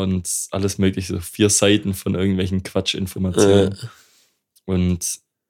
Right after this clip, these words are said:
Speaker 1: hab ich dann gedacht, ja, okay, äh, gerade ist irgendwie das Netz im Flughafen steckt, ich schick, ich schick das nachher ab und dann passt das ja, wenn ich dann von dem Dude, der mich abholt,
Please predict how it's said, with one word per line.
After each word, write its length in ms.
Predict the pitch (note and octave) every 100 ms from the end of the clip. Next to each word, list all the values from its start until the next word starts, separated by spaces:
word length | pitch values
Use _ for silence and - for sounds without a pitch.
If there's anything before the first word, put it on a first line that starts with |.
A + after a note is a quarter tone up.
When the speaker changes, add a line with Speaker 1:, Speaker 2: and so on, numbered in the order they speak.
| _
Speaker 1:
hab 140 | F2+
ich 80 | G2
dann 160 | G2+ F#2+
gedacht, 360 | F#2+ G2 - G#2+
ja, 180 | G#2
okay, 240 | G#2 A2 G2+
äh, 180 | F#2+ F#2+
gerade 260 | - G2
ist 120 | G2 -
irgendwie 220 | G2+ G2
das 140 | F#2+
Netz 380 | A2 A2 - -
im 120 | G2+
Flughafen 420 | F#2+ G#2+ A2+ G2+
steckt, 240 | G#2 G2+ F#2+
ich 100 | G2
schick, 240 | A2 G2+
ich 260 | G#2+ - F#2+
schick 180 | - G2
das 140 | F#2+ G#2
nachher 300 | G2 G2 G2
ab 220 | A2 -
und 120 | G2+
dann 100 | G2+
passt 260 | F#2+ G#2 -
das 160 | G2 -
ja, 200 | G2 G2+
wenn 140 | F#2+
ich 140 | F#2 -
dann 340 | F#2+ F#2 F#2 - - - _
von 200 | - G2
dem 220 | G2 F#2+
Dude, 320 | G#2+ A2 - -
der 120 | G2
mich 200 | G2 G2
abholt, 680 | F#2+ G2 - F#2+ F2+ - -